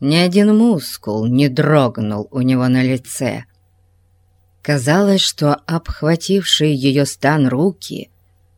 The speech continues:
не ощущают её тела, что устремлённые на девушку — светящиеся холодным светом, глаза не видят её. Он отнёс её,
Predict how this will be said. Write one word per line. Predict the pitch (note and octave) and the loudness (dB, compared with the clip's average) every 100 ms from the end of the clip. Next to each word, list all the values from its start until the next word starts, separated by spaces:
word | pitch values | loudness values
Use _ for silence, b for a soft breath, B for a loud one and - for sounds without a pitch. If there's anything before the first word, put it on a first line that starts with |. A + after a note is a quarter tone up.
| _ _ | _ _
не | - G3 | 0 2
ощущают | A3+ - B3 A#3 - C4+ A#3+ C#3 F#2 - - | 2 0 -2 0 0 2 2 0 -4 -10 -12
её | A2+ C#3+ C#3+ | -2 0 2
тела, | D3+ - F#3+ E3+ A#2+ - A#3+ _ _ _ _ _ _ _ | 0 -2 -4 -4 -6 -12 -16 _ _ _ _ _ _ _
что | - - - A#2+ | -10 -8 -2 -2
устремлённые | A#2 - C3+ B2+ B2+ C#3+ C#3 C3+ | -2 -2 0 4 4 4 4 4
на | C3 | 4
девушку — | B2 B2+ C#3+ C3+ A#2+ A#2 - - - - b b b b b | 2 2 2 2 0 -4 -12 -12 -14 -14 b b b b b
светящиеся | - - D#3 F3+ A3 A3+ - F#3+ F#3+ - F3+ | -10 -2 0 2 4 4 2 2 2 2 0
холодным | E3 - D3 E3 G#3+ G3 G3+ G3 | 0 0 2 4 4 4 4 4
светом, | F3+ - E3+ D#3+ C3 B2 - A#2+ A2+ A#2+ b b _ | 2 0 2 2 2 -4 -8 -8 -8 -10 b b _
глаза | C#3 B2+ A#2+ A#2 A#2 C3 E3+ D#3+ - _ _ _ _ _ _ _ - | -6 -2 0 0 -2 0 0 -2 -6 _ _ _ _ _ _ _ -2
не | B2+ F3 | 4 6
видят | G3 C#4 A3+ - A2+ - | 6 4 2 -2 -8 -8
её. | A#2 B2 A#2 A2+ C#3 _ _ _ _ _ _ _ _ _ _ _ _ _ _ _ _ _ | -4 -2 -2 -4 -8 _ _ _ _ _ _ _ _ _ _ _ _ _ _ _ _ _
Он | D#3+ F#3 | -2 2
отнёс | G3+ G3+ A#3 C#4 C#4 - | 2 4 6 6 6 0
её, | D3 A3 A#3 B2+ - | -8 -6 -6 -6 -12